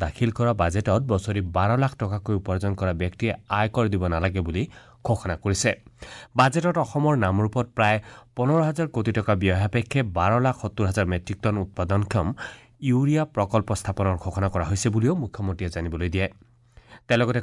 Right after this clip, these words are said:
কয় যে জাগিৰোডত নিৰ্মীয়মান ছেমি কণ্ডাক্টৰ প্ৰকল্পটোৱে অহা নৱেম্বৰৰ পৰা উৎপাদন আৰম্ভ কৰিব আৰু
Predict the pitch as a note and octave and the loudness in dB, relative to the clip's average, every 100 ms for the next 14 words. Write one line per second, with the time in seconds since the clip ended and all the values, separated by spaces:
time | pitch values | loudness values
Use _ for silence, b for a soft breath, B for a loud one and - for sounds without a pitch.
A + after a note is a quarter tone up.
0 | - F2 D#2 F3+ B B - C#3+ C#3 C3+ | 0 2 2 0 B B -2 2 2 2
1 | E3 E3 D#3+ B2 A2 A#2+ B2+ C#3 C#3 A#2+ | 2 0 0 2 2 4 4 2 0 2
2 | A2 G#2+ G2 G2+ G2 G#2 F#2 E2 G#2 C3+ | 2 2 0 0 -2 -2 -2 -2 0 0
3 | B2 D3+ A#2 G2+ F#2 F#2 G2+ A2 G#2+ A2+ | 2 2 2 0 -2 0 0 0 0 0
4 | A2 - B2 - A2+ A2 A2+ - G2 F2 | 0 -2 -8 0 2 2 -2 -2 -4 -2
5 | F#2 G#2 G#2 D#2 G2+ G3 B B A2+ | -2 0 0 2 -2 -2 B B 0